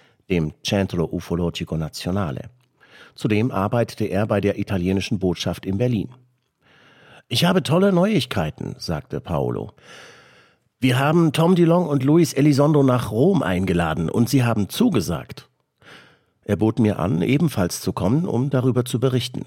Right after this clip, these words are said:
Und so flog ich Ende Oktober in die italienische Hauptstadt. Den Veranstaltungsort Villa Maria kannte ich bereits,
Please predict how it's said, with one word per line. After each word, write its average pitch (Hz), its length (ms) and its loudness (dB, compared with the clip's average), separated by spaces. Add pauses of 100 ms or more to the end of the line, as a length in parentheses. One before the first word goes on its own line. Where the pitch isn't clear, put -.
(140)
Und 113 180 -2
so 107 220 2
flog 120 360 -2
ich 143 240 -4
Ende 113 280 2
Oktober 123 500 0
in 101 160 -2
die 104 160 -6
italienische 98 680 -6
Hauptstadt. - 600 -8 (760)
Den 87 160 -2
Veranstaltungsort 104 1000 -2
Villa 101 240 0
Maria 90 440 -2
kannte - 320 -4
ich - 160 -8
bereits, - 460 -6